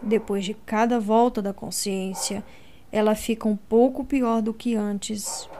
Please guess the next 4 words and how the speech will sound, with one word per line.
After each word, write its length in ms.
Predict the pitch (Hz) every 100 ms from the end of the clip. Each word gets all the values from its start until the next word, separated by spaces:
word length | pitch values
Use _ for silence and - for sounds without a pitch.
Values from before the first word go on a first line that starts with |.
| - - - -
e, 100 | 226
gradativamente. 1400 | 190 214 202 196 190 - 202 220 220 202 214 208 - - - - - - - - - - - - - - - - - - - - - - - - - - - - -
Ele 220 | 277 247
parou 580 | 240 226 233 226 277